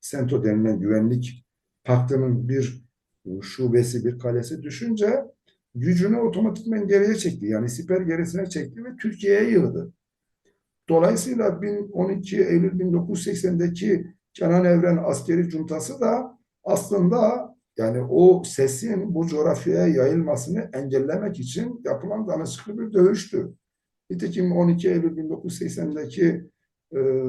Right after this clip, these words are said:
askeri cuntadan sonra Amerika'nın Türkiye'deki yetkilileri, konsoloslukları şöyle bir mesaj çekmişlerdi.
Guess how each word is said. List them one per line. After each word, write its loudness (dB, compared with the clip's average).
askeri -2
cuntadan -4
sonra 0
Amerika'nın -2
Türkiye'deki -6
yetkilileri, -2
konsoloslukları -2
şöyle -2
bir -4
mesaj -4
çekmişlerdi. -4